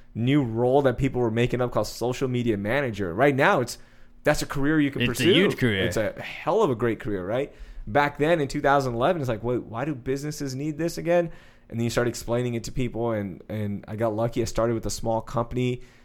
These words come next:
Speaker 1: I was there for two years, and then they laid off everyone. It was an online, uh, lead generation website, so
Speaker 2: Mm.
Speaker 1: those things are so volatile where it's up and down.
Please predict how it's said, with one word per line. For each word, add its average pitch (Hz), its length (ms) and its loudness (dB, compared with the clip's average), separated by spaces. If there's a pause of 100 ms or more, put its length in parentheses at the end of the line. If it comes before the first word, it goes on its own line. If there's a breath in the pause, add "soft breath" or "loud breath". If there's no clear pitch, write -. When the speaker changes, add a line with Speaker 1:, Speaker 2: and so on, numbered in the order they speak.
(260 soft breath)
Speaker 1:
I - 60 -8
was 104 80 -4
there 117 160 4
for 120 120 -2
two 151 240 0
years, 120 600 4 (160)
and 104 600 0 (140)
then 107 360 -4
they 107 160 -2
laid 110 260 2
off 117 260 4
everyone. 117 520 0
It 104 60 0
was 104 100 -2
an 104 80 -2
online, 113 680 -2 (140)
uh, 101 200 -4
lead 110 420 -2
generation 117 540 -2
website, 117 440 2
so 107 240 4
Speaker 2:
Mm. 87 380 -4
Speaker 1:
those 110 180 2
things 117 180 0
are 104 60 -2
so 120 800 4
volatile 117 460 2
where 98 100 0
it's - 80 -6
up - 200 -2
and 110 120 -4
down. 127 320 -4